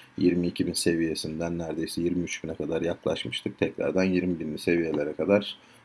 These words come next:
dolar bazında ge-, gevşemiş olduk. Şimdi arkadaşlar, hani duruma bakacak olursak ne oldu, ne bitti, ne değişiyor? Yani dünden bugüne tabii fed, e, tarafında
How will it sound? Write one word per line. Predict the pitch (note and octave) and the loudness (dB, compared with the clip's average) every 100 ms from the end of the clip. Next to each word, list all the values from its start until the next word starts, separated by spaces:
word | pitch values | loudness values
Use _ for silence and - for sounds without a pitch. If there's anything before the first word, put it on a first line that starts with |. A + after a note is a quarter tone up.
| - | -2
dolar | D#2+ E2+ D#2+ | 2 2 2
bazında | D#2 D2+ D#2 F#2+ | 0 -2 0 4
ge-, | A#2 F2+ F2+ F#2 | 6 6 2 4
gevşemiş | F#2 E2 - E2+ A#2 - | 4 4 0 0 0 4
olduk. | F#2 D#2+ A#2 - - - - - - - _ _ _ - - | 4 4 0 -4 -12 -16 -12 -14 -14 -20 _ _ _ -14 -8
Şimdi | - G#2+ G2+ | 0 6 8
arkadaşlar, | G2+ F#2+ F2+ - D#2+ | 8 6 2 2 -2
hani | F2 F2 | 0 2
duruma | F2+ F2+ F#2+ F#2 | 6 6 6 6
bakacak | F2+ - F#2 - | 4 2 -2 2
olursak | F#2 F#2 E2+ D#2+ - | 2 2 0 -2 -2
ne | |
oldu, | F2 F2 E2 D#2+ | 2 2 0 -4
ne | E2+ | -4
bitti, | F2 - D#2 | -6 -6 -6
ne | E2 E2+ | -2 2
değişiyor? | E2+ D#2+ - E2+ A2+ - - - - | 2 0 2 6 6 4 -12 -16 -6
Yani | - F2+ | -2 4
dünden | G2+ G2 F#2+ | 8 10 8
bugüne | F2+ F2 G2+ | 6 4 4
tabii | F#2 F2+ | 6 6
fed, | - F2+ - - - - | 6 4 2 -8 -4 2
e, | F#2 F2+ F2 | 4 4 2
tarafında | - F2 E2+ - E2 F#2 G#2+ | 2 2 2 -2 2 6 6